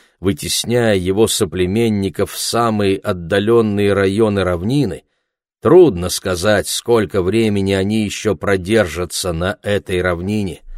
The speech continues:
Однако Гаселю было ясно, что пока в песках, на бескрайних безжизненных плоскогорьях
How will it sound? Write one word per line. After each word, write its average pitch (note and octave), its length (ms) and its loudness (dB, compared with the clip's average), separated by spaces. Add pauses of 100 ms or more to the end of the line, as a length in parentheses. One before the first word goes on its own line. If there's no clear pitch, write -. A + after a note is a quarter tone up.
(720)
Однако F#2 520 -2
Гаселю F2+ 520 -2
было F2+ 200 0
ясно, F#2 680 -2 (240)
что - 240 -6
пока F#2 340 -2
в - 120 -14
песках, - 760 -4 (280)
на F#2 140 -2
бескрайних G#2 800 0
безжизненных G2 920 -4
плоскогорьях G#2 1040 0